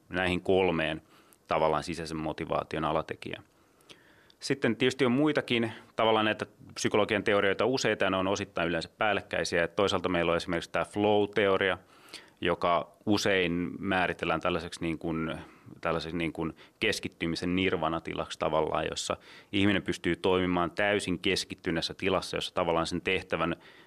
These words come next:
vaikeusaste on koko ajan täsmälleen samalla tasolla kuin ne kyvyt, millä hän sitä suorittaa, ja on tavallaan juuri ja juuri koko ajan ikään kuin oppii lisää ja just pystyy ylittämään ne tavoitteet. Ja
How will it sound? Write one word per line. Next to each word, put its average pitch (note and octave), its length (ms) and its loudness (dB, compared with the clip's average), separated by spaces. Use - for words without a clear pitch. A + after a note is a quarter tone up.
vaikeusaste F2+ 760 0
on E2+ 100 0
koko G2 300 0
ajan E2+ 180 0
täsmälleen E2 460 0
samalla E2+ 360 0
tasolla E2+ 400 -2
kuin D#2+ 180 -6
ne D#2+ 60 -6
kyvyt, E2+ 380 -6
millä D#2 320 -4
hän D#2+ 200 -6
sitä - 140 -12
suorittaa, D#2 580 -2
ja D2 100 -2
on D2+ 60 -8
tavallaan D#2+ 360 0
juuri G2 280 2
ja E2 60 2
juuri F2 280 0
koko E2 260 -2
ajan D#2 100 0
ikään D#2 240 -4
kuin E2 140 -6
oppii D#2+ 340 -6
lisää D#2 320 -2
ja E2 60 -4
just F2+ 200 -6
pystyy D#2+ 360 -8
ylittämään D2+ 460 -6
ne - 100 -10
tavoitteet. E2 640 -2
Ja F#2 280 2